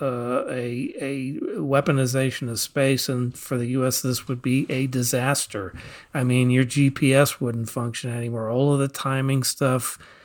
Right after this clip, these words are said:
on communication, wireless communications, G P S, all of this stuff could conceivably get knocked out if we lose these satellites. And, you know, this is sort of a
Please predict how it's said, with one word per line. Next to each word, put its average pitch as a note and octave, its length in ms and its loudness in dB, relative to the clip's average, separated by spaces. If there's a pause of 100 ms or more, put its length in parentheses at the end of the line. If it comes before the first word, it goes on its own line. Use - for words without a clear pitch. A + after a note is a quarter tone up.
(260)
on A#2 460 -2
communication, C3 760 0
wireless C3+ 460 2
communications, B2+ 1080 -2
G C#3 180 -4
P C3+ 200 -2
S, B2 140 0
all C3 200 0
of B2+ 40 0
this B2 160 -2
stuff B2 320 0 (680)
could C3 260 2
conceivably C3+ 760 2
get B2+ 220 2
knocked C3+ 400 0
out F3+ 180 8
if B2+ 140 4
we C3 100 0
lose C3+ 640 2
these C3+ 200 0
satellites. C#3 840 2
And, C#3+ 420 -4
you D3+ 100 -2
know, D3+ 120 -2
this D#3+ 80 -4
is D#3 180 -4
sort D#3+ 180 6
of C3+ 100 4
a B2 200 2